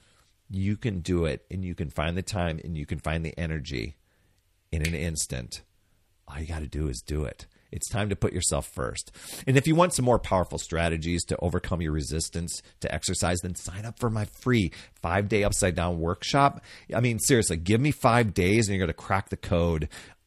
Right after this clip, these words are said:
on burning the stubborn fat, building the lean muscle, having the endless energy, no matter what eating plan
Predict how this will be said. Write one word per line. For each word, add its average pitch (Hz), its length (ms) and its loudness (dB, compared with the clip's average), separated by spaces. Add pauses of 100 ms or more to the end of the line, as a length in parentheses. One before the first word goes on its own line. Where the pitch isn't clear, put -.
(160)
on 76 100 -10
burning 95 280 0
the 90 80 2
stubborn 71 400 -2 (100)
fat, 131 340 6
building 87 260 0
the 71 80 -4
lean 73 280 -4
muscle, 120 380 2
having 85 340 -2 (260)
the 87 160 2
endless 98 380 2
energy, 104 640 2 (180)
no 117 80 2
matter 147 260 6
what 123 400 4 (440)
eating 123 300 2
plan 131 560 2